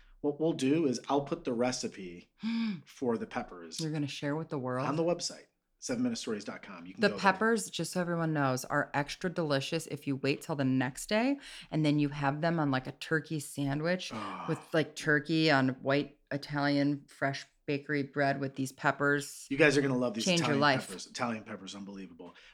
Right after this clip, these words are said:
Speaker 1: Okay, so we're gonna do those. Mashed potatoes and gravy.
Speaker 2: Yep.
Speaker 1: Um, stuffing.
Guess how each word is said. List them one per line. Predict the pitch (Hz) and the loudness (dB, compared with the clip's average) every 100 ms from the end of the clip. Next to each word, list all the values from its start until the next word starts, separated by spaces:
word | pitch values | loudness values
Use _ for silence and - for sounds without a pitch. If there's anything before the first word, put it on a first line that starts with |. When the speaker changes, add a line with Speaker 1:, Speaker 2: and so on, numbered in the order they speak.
| - | -4
Speaker 1:
Okay, | 151 131 - - - | 0 0 -2 -20 -4
so | - 147 | 2 4
we're | 131 | 4
gonna | 131 | 0
do | 127 135 | 2 4
those. | 139 113 - _ _ | 4 0 -6 _ _
Mashed | 131 120 | -6 -4
potatoes | 120 127 | -2 -2
and | 127 | -2
gravy. | 117 127 156 - - _ | 0 0 -2 -6 -18 _
Speaker 2:
Yep. | 160 156 - - _ - | -2 -2 -4 -20 _ -6
Speaker 1:
Um, | 127 123 120 120 113 - - | -2 0 -2 -4 -6 -12 -12
stuffing. | - 170 147 127 127 | -4 0 -2 -4 -10